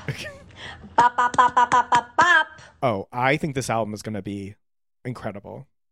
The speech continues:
Speaker 2: It, it's all dance so far. Like, she's going for, like, ni-,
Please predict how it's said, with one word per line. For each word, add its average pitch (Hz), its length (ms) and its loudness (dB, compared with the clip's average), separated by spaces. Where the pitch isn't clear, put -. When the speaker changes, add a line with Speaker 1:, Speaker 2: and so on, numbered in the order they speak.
Speaker 2:
It, 131 180 -4
it's - 440 -8
all 127 180 2
dance 110 260 -6
so 95 140 -12
far. 101 240 -12
Like, 101 220 -16
she's 131 240 -4
going 131 340 4
for, 139 140 0
like, 123 220 0
ni-, 131 480 -4